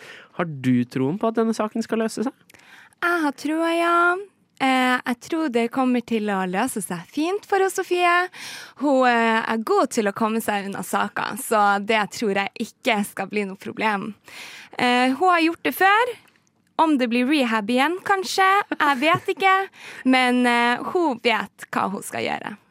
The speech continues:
Speaker 1: Ok. Har du noe, eh, å si til Sophie Elise hvis hun hører på nå?
Speaker 2: Baby girl, I love you.
Speaker 1: <laughs> Flott. Takk til deg,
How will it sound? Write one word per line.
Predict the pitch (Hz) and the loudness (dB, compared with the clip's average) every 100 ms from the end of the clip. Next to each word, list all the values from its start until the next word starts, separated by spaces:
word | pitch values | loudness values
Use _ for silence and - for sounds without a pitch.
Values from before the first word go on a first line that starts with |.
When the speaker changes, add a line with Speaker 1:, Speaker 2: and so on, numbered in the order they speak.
| 196 | -10
Speaker 1:
Ok. | 170 151 - - | -6 -8 -8 -6
Har | 185 | -2
du | 185 | 0
noe, | 196 196 185 | 0 2 2
eh, | 175 175 175 170 170 170 | 0 0 0 0 -2 -4
å | 156 | -8
si | - 127 | -4 -4
til | - 156 | -4 -8
Sophie | 156 151 | -4 -4
Elise | 147 151 202 | -2 -4 -4
hvis | 220 214 | -6 -4
hun | 196 | -4
hører | 202 170 | -2 -2
på | 165 | -2
nå? | 180 233 _ _ _ _ - | -4 -6 _ _ _ _ -2
Speaker 2:
Baby | 269 262 233 | 0 2 0
girl, | 247 247 269 - | 2 2 0 0
I | 214 202 | 0 0
love | 208 190 | 0 -2
you. | 185 190 214 - 143 - 123 - - | -2 -2 -2 -4 -4 -4 -6 -6 -16
Speaker 1:
<laughs> | - - - 156 240 196 220 - | -6 -6 -4 -10 -10 -8 -10 -4
Flott. | 233 - - - - _ | -4 -4 -10 -20 -20 _
Takk | 190 165 | -8 -4
til | 185 | -2
deg, | 160 147 143 | 0 0 -4